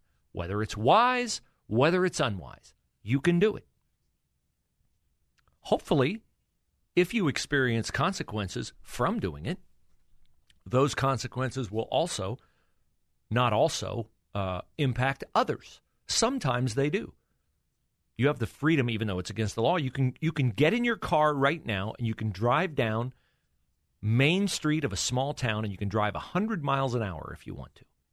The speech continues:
You probably kill yourself and you probably kill others, but it's a stupid thing you can do if you want to do it. It is against the law,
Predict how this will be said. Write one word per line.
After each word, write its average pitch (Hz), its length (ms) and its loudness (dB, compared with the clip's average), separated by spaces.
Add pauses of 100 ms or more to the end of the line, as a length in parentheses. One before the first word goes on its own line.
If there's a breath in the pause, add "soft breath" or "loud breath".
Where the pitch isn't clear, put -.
(100)
You - 60 -20 (100)
probably 147 300 0
kill 165 260 0
yourself 135 480 -2
and - 80 -12
you 85 60 -6
probably 95 340 -4
kill 123 260 -4
others, - 380 -6
but 107 120 -6
it's 107 140 -6
a 98 60 -2
stupid 170 520 -2
thing 175 220 0
you 180 120 -4
can 262 420 -2
do 254 400 2
if - 160 -4
you 196 100 -4
want 180 300 -4
to - 160 -10
do 226 180 -2
it. - 220 -12 (1000)
It 160 100 4
is 165 120 4
against 185 340 0
the 196 80 0
law, 214 340 4